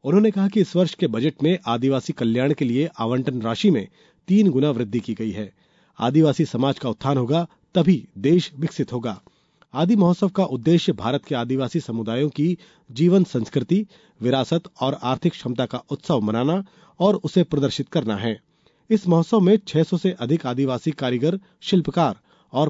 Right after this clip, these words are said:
पाँच सौ कलाकार भाग ले रहे हैं। महोत्सव में विभिन्न राज्यों और केंद्र शासित प्रदेशों के पच्चीस आदिवासी खाद्य स्टॉल लगाए गए हैं, जो वहां की खाद्य परंपराओं को प्रदर्शित कर रहे हैं।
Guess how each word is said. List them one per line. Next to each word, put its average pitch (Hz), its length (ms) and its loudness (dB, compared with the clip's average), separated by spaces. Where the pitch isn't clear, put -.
पाँच 175 300 -2
सौ 185 160 -2
कलाकार 135 380 -4
भाग 123 240 -6
ले 107 120 -4
रहे 113 220 -6
हैं। 110 200 -8
महोत्सव 175 340 2
में 190 160 6
विभिन्न 147 320 2
राज्यों 123 440 0
और 156 160 2
केंद्र 190 240 4
शासित 147 360 -4
प्रदेशों 120 380 -2
के 165 260 0
पच्चीस 214 420 -2
आदिवासी 147 540 0
खाद्य 147 460 -2
स्टॉल 135 260 -4
लगाए 120 260 -2
गए 139 160 0
हैं, 170 160 2
जो 185 160 2
वहां 170 200 2
की 202 140 2
खाद्य 165 300 0
परंपराओं 123 500 -2
को 175 120 -4
प्रदर्शित 151 480 -4
कर 165 160 -4
रहे 110 240 -4
हैं। 104 200 -8